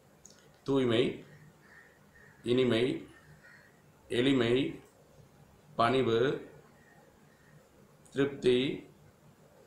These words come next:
தியாகம், தைரியம், உள்முகம், பொறுமை, சகிப்புத்தன்மை,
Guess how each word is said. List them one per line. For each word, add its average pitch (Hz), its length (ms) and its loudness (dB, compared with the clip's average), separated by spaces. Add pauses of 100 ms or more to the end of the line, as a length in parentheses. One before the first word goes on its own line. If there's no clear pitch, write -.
(360)
தியாகம், 120 880 2 (920)
தைரியம், 127 800 0 (1080)
உள்முகம், 131 680 2 (1200)
பொறுமை, 131 720 2 (1500)
சகிப்புத்தன்மை, 127 1120 -2